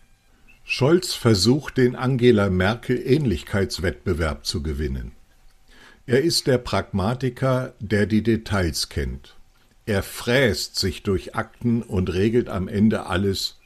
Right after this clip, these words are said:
irgendwie. Er ist vorsichtig und kontrolliert. Er weiß fast alles, aber, anders als Merkel, auch alles besser. Scholz hat schon immer kundgetan, dass, wer bei ihm Führung bestellt, auch Führung bekommt.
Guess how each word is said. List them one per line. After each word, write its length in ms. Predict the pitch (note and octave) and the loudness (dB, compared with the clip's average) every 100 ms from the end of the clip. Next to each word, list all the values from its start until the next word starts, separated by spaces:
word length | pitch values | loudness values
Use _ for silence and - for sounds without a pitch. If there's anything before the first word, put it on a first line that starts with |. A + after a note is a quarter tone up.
| _ | _
irgendwie. 640 | F2+ E2 D#2+ D#2 D#2+ - - - - - - | -4 -2 -4 -2 -4 -4 -16 -20 -20 -20 -8
Er 180 | A2+ A2+ | 0 2
ist 300 | A#2+ - - | 2 0 -4
vorsichtig 800 | - D3 C#3 C3 - B2 - - | 0 0 0 -4 -2 -4 -4 -2
und 160 | A2 | 0
kontrolliert. 840 | G#2+ G#2+ F#2+ G#2+ F#2+ E2 - - - - | 2 0 0 0 0 -2 -4 -12 -20 -6
Er 180 | G#2 F2 | -2 0
weiß 280 | G2+ C3 - | 2 0 -2
fast 340 | - F#2 - | -4 -4 -4
alles, 640 | G#2 G2 B2+ C#3+ - - - | -2 0 0 -2 -6 -8 -8
aber, 540 | F#2 F#2 G#2+ C#3 C#3 _ _ _ | -4 -2 0 -2 -4 _ _ _
anders 360 | F2+ E2+ D#2 - | -2 -2 -2 -2
als 240 | F#2 - | -4 -2
Merkel, 540 | F#2+ G#2+ G#2+ A#2+ G#2+ - _ _ _ _ | 0 0 2 0 -2 -8 _ _ _ _
auch 240 | F2+ D2+ | -4 -4
alles 300 | E2+ D2 D#2 | -4 -4 -4
besser. 420 | - G2+ - C#2+ - _ - _ - - - - - - - - | -2 0 0 -4 -8 _ -20 _ -20 -20 -20 -20 -20 -20 -20 -10
Scholz 580 | - A#2+ C3 F3 - A#2+ | -2 2 4 2 -2 -2
hat 180 | B2+ | -2
schon 220 | - B2 B2 | 4 4 4
immer 320 | D3 D3 F2 | 2 2 0
kundgetan, 960 | - F2+ - G#2 - A2 A2+ C3 A2+ | 0 -2 0 -6 -2 -2 -2 -4 -6
dass, 420 | F#2 A#2+ - - - - - | -2 -2 -2 -8 -14 -20 -18
wer 260 | - F#2+ G2 | -2 2 4
bei 200 | E2+ F#2 | 2 -2
ihm 280 | D#3 D#3+ D3 | -2 0 -2
Führung 520 | - E3 C#3+ F#2+ D#2 | -2 0 2 2 0
bestellt, 680 | E2+ - G2 F#2 B2+ - - | -4 -2 2 2 2 -4 -4
auch 220 | B2 A2 | -2 -2
Führung 460 | - F#2+ D#2+ D#2+ - | -2 -2 -2 -4 -4
bekommt. 720 | A2+ - G#2+ C#2+ C#2 - | -4 0 0 0 -10 -18